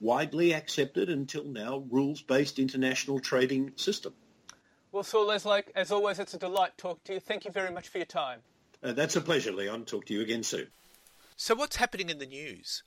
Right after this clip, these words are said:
Speaker 2: Well, Wall Street's latest worries, rising geopolitical tensions after President Trump warned of a U S missile strike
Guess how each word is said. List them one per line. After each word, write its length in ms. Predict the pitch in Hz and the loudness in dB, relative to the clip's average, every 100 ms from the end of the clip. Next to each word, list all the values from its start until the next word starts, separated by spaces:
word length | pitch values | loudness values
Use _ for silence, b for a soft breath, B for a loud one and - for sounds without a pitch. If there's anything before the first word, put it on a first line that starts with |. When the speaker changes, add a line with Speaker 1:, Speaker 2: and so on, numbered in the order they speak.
| _ | _
Speaker 2:
Well, 200 | 123 131 | -6 -4
Wall 200 | 127 175 | -4 -4
Street's 420 | - - 147 - | -4 -6 -6 0
latest 320 | 135 156 - | 0 0 -2
worries, 480 | 143 143 90 98 - - | -4 -2 -4 -8 -10 -4
rising 420 | 135 143 160 180 | 2 4 2 -6
geopolitical 640 | - 147 127 - 135 - 123 | -6 -6 -6 -8 -10 -10 -14
tensions 540 | - 165 156 107 107 - _ _ _ _ _ 139 | -14 -12 -12 -14 -12 -14 _ _ _ _ _ -2
after 240 | 131 - | -2 -4
President 400 | - 170 170 147 | -8 -6 -8 -10
Trump 240 | - 156 - | -4 -4 -2
warned 300 | 127 156 156 | -6 -6 -6
of 80 | 120 | -8
a 40 | |
U 220 | 107 139 | -6 -6
S 180 | 165 - - | -4 -6 -8
missile 340 | 160 - 123 | -10 -4 -4
strike 480 | 110 - 120 107 - | -2 -4 -2 -4 -6